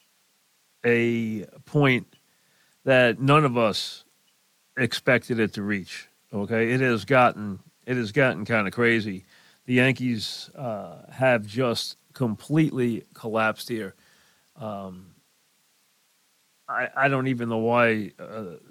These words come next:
Boone, uh, fields questions about the Bulls season. I mean, it's almost comical. But, um, here they are, having now lost eight games in a row.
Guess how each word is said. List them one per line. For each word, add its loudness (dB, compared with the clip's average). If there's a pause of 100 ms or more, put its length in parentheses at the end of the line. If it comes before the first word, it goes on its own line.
(160)
Boone, -4
uh, -4
fields 2
questions -2
about -10 (100)
the -12
Bulls -4
season. -8
I -14
mean, -14
it's -14
almost -12
comical. -8
But, 0
um, -4 (580)
here 4
they 4
are, 2 (760)
having 2 (460)
now 4
lost 2
eight 0
games 0
in -2
a -4
row. -10